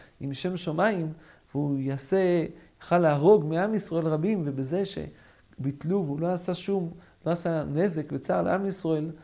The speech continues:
הוא לא, אז מזה עצמו, זה, לח-, מסיבה זו, קבעו את זה כיום טב, כך מביא רמ"א שו.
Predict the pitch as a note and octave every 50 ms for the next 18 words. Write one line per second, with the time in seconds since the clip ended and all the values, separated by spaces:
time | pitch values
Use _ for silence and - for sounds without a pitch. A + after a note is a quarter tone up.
0 | - - - - - - _ _ _ _ _ - B2 C3 D#3+ E3+ E3 - - -
1 | - - - - - C3+ B2 C3 C3 C3 B2+ C#3+ D3 C#3 C3 D#3+ F#3+ G3 F3 F#3
2 | - F#3 F3+ G3+ A#3+ A3+ F#3+ F3 E3+ - D3+ C#3 D#3 - D3+ C#3+ - - C#3+ D3
3 | - - D3+ D3+ F3+ F#3 F3 D3 F3+ A#3 A3 A3 - E3 D3+ D#3 F#3 F#3 D3+ E3
4 | E3 E3 D#3+ D#3 D#3 C#3+ C#3 C#3+ - - D#3+ - D#3 C#3+ D3 C#3+ C#3+ C#3+ C#3 C3+
5 | C3+ - - - C3+